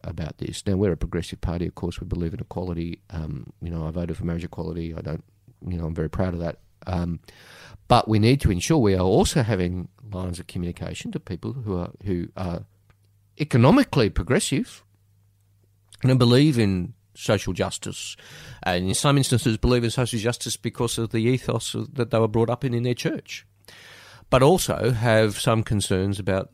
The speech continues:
um, uh, you know, social, uh, they're, they're socially conservative. Um, now, I'm not suggesting for one second we need to, uh,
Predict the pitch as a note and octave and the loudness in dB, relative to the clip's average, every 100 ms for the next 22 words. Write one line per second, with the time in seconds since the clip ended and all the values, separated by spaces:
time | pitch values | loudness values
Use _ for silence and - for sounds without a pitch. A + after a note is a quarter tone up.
0 | - G2+ F#2+ F#2 G2 G2+ - _ - - | -8 -2 0 0 -2 -6 -10 _ -20 -16
1 | - F#2 F#2+ F#2 - - - - - - | -10 -6 -6 -6 -8 -12 -12 -14 -16 -12
2 | F#2 G#2+ - C3+ B2+ A#2+ A2 G#2+ A2 G#2+ | -6 -4 2 2 2 2 2 0 -2 0
3 | G#2 G#2 G#2 G#2+ F#2 A#2+ A2+ A#2+ C#3+ B2+ | 0 0 -2 -4 -4 -4 0 0 0 0
4 | C#3 C3+ D3+ - - A2+ - - A2 G#2 | 0 0 0 -2 -4 -12 -18 -10 -2 0
5 | G#2 G2 G2 _ - - - - - - | 0 -4 -8 _ -20 -20 -20 -20 -16 0
6 | A#2 F#2+ - _ _ _ _ _ _ _ | 2 2 -2 _ _ _ _ _ _ _
7 | _ _ - G#2 A2+ - A2 A2 - G#2 | _ _ -2 0 0 -2 -2 -2 -2 -6
8 | F#2+ - G2 F#2 - A#2+ G#2+ E2+ F2+ F#2+ | -6 -4 -4 -2 -4 -6 -6 -6 -6 -4
9 | F#2+ F#2 - G2 F2+ F2+ F2+ F2+ F2+ - | -4 -4 -6 -6 -4 -4 -4 -6 -8 -12
10 | F#2+ E2+ E2+ | -10 -8 -8